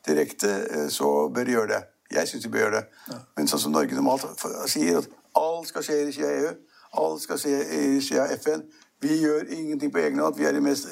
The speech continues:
Speaker 1: samarbeidsvillige partnerne i verden, da blir det ikke noe. <laughs> Kryss fingrene for meg, jeg skal ha den, jeg skal ha det i mars.
Speaker 2: Eh, vi kunne snakket litt om boligprisene, men det tror jeg vi var ferdig med litt tidligere i uka. Det er
Speaker 1: Jeg skrev om til Finansavisen i morgen.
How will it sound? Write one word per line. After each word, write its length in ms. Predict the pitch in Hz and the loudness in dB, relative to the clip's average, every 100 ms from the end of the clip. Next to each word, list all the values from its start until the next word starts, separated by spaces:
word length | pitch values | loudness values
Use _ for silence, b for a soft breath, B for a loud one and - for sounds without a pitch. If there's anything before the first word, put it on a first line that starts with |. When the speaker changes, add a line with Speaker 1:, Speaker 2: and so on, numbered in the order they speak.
| 151 | -2
Speaker 1:
samarbeidsvillige 720 | - 147 117 113 - 135 131 | 0 2 2 0 0 0 2
partnerne 300 | 127 123 135 | 0 0 0
i 80 | 131 | 0
verden, 200 | 123 - _ b b - | -2 -8 _ b b -2
da 100 | 135 | -2
blir 160 | 120 | -2
det 100 | 98 | -10
ikke 120 | - - | -12 -16
noe. 120 | - _ _ _ _ _ _ _ - - | -18 _ _ _ _ _ _ _ -6 -4
<laughs> 160 | - - - - B B B B B B - | -4 -6 -8 -10 B B B B B B 0
Kryss 200 | 185 175 | 2 2
fingrene 240 | 170 143 | 0 -2
for 80 | 147 | 0
meg, 220 | 151 156 | 0 -2
jeg 140 | 156 143 | -6 -4
skal 160 | 143 151 | -2 -2
ha 60 | |
den, 120 | 151 156 | -2 -2
jeg 460 | 147 151 147 151 - | -2 0 0 0 -2
skal 160 | - | -2
ha 40 | - | 0
det 40 | |
i 60 | 71 | -2
mars. 160 | - - _ B B B B B B B B B B B - | -4 -10 _ B B B B B B B B B B B -2
Speaker 2:
Eh, 300 | 135 135 127 123 | 0 0 0 -2
vi 80 | 131 | -8
kunne 160 | 143 123 | -4 -4
snakket 240 | - 135 | -2 -2
litt 80 | 123 | -2
om 80 | 123 | -4
boligprisene, 540 | 127 104 113 104 131 | -4 -4 -2 -2 -2
men 140 | 135 127 | -2 -2
det 100 | 117 | 0
tror 140 | 120 110 | 0 0
jeg 60 | 120 | 0
vi 80 | 123 | 0
var 140 | 120 113 | 0 0
ferdig 280 | 147 113 117 | 0 -2 -6
med 300 | 117 127 131 | -8 -8 -8
litt 100 | 127 | -10
tidligere 300 | 131 107 101 | -8 -6 -6
i 40 | 101 | -2
uka. 160 | 135 123 | 0 2
Det 60 | 131 | 2
er 200 | 135 143 | 0 0
Speaker 1:
Jeg 60 | - | -4
skrev 400 | 117 139 113 - | -2 0 0 -2
om 80 | - | -6
til 100 | 123 | -4
Finansavisen 420 | 113 - - 135 | -2 -2 -4 -4
i 40 | 120 | -4
morgen. 200 | 127 | -4